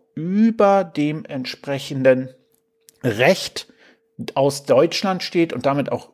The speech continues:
über dem Grundgesetz. Das ist in der Praxis eine ganz bedeutende Materie. Dann haben wir in der Normenhierarchie als nächstes das Grundgesetz.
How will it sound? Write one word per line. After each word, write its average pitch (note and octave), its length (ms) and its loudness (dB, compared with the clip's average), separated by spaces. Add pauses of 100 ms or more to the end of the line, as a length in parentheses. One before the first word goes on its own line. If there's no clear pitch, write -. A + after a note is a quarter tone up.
über D#3 300 2
dem C#3+ 200 0
Grundgesetz. - 840 -2 (460)
Das D#3 260 2
ist - 180 -4
in C#3 120 -2
der B2+ 100 4
Praxis C#3 640 -4
eine B2 180 2
ganz B2 420 -8
bedeutende A2+ 960 -2 (100)
Materie. A2 720 -6 (600)
Dann F3+ 180 4
haben A#3 180 4
wir G#3+ 60 4
in G3 40 2
der F3+ 100 0
Normenhierarchie D#3 1300 0
als C3 160 -2
nächstes C3+ 300 -6
das - 200 -12
Grundgesetz. G#3+ 920 0